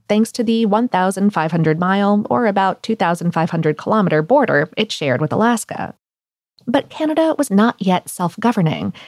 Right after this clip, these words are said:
and still resided under the United Kingdom's firm control. As such, handing Alaska off to Canada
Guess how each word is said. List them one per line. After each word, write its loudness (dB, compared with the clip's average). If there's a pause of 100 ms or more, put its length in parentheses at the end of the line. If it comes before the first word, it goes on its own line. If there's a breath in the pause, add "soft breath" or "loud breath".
(120 loud breath)
and 4
still -2
resided 0
under 2
the 0
United 0
Kingdom's 0
firm -2
control. -2 (760)
As -4
such, -4 (280)
handing 0
Alaska 0
off 0
to -18
Canada 0